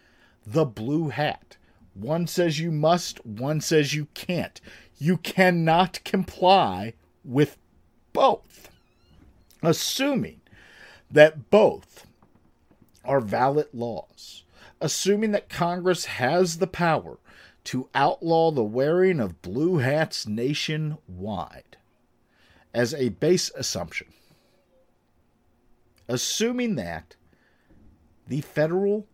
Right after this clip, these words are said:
law would control, because you can't obey both at the same time. And it's more or less a family court judge asking, "Who do you want to live with, Mommy Fed or Daddy State?" And then saying, "Psych,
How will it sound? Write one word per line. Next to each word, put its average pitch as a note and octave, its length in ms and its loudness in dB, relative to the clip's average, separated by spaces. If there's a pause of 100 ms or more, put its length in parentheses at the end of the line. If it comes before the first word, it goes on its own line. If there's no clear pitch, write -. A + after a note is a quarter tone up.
(120)
law F#2 460 -6 (380)
would F2+ 340 -12 (240)
control, - 720 -8 (540)
because E3+ 300 0
you A3 100 -4
can't G#3+ 420 -2
obey F#3+ 560 2
both A#2 320 -2
at F#2+ 180 -10
the F#2+ 60 -12
same F#2 300 -6
time. D2 320 -8 (460)
And D3 240 4
it's E3 260 -4
more F3+ 400 6
or C#3 60 6
less C3+ 600 4
a C3 80 0
family G#3 540 2
court G#3 400 2
judge B2+ 640 2
asking, D3+ 440 2
"Who F3+ 200 0
do G#3+ 60 -2
you F3+ 180 2
want F3 200 0
to D3+ 40 0
live F3+ 320 2
with, E3 240 2 (320)
Mommy E3+ 560 4
Fed G3 480 6
or C3 160 0
Daddy E3 480 4
State?" G3+ 460 2
And E3 80 -6
then E3+ 120 0
saying, F3 300 2
"Psych, G#3+ 560 6